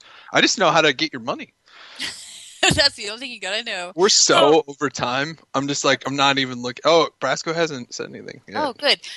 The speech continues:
Speaker 2: You know what? I do wanna say this about arbitrage and then just about your success in the past ten years. It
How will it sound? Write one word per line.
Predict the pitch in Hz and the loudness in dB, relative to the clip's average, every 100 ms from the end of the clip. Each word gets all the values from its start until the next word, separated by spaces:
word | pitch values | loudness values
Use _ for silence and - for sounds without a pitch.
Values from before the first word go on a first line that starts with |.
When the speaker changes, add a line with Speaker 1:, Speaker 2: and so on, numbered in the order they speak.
| - | -2
Speaker 2:
You | 269 | 0
know | 294 | 2
what? | 294 | 2
I | 269 | 2
do | 277 294 | 0 -4
wanna | 294 | -6
say | - 254 | -4 -2
this | 240 247 | -2 -2
about | 214 208 | -2 0
arbitrage | 202 202 214 202 185 180 - - _ - | 0 -2 -4 0 2 0 -4 -14 _ -2
and | 220 | 0
then | 214 | -2
just | 233 247 | -4 -4
about | 220 190 - | 0 0 0
your | 220 | -4
success | - 202 - 240 - | -4 -4 0 0 0
in | 208 262 | -2 -2
the | - | -6
past | - 254 254 - - - | -2 0 0 -6 -12 -10
ten | - 208 190 | 0 0 0
years. | - 202 180 180 - | -4 -4 -2 -4 0
It | 233 - | 0 0